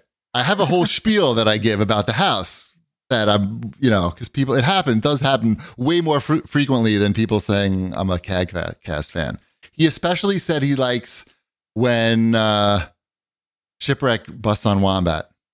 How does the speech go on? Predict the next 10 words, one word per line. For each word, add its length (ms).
or, 180
like, 440
we're 180
learning 600
sort 200
of 160
new 260
things 440
about 300
Wombat. 460